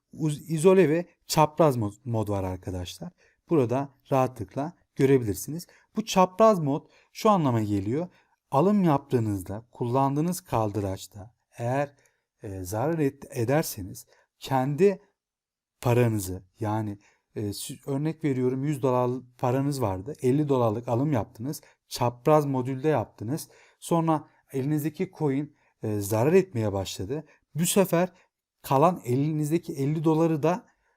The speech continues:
e, harcamaya başlar ve sıfırlamayla karşı karşıya gelebilirsiniz. Bizler arkadaşlar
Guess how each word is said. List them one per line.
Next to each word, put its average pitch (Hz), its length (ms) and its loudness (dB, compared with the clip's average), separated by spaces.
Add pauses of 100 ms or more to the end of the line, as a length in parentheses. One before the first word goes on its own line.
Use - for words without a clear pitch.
(140)
e, 117 40 -8
harcamaya 123 640 0
başlar 151 420 -2 (280)
ve 185 260 2 (220)
sıfırlamayla 165 1120 -2 (420)
karşı 147 320 0
karşıya 143 420 0
gelebilirsiniz. 135 800 -2 (260)
Bizler 175 360 2
arkadaşlar 117 680 -2